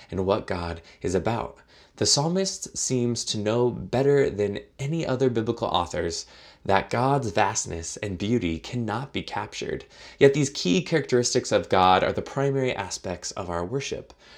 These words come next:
Throughout this psalm, the psalmist teeters between knowing that God is present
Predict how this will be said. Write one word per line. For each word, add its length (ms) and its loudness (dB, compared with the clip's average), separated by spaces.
Throughout 320 6
this 160 0
psalm, 400 -2
the 100 -8
psalmist 720 -6
teeters 440 -4
between 440 -6
knowing 420 -4
that 180 -6
God 200 -2
is 140 -4
present 480 -8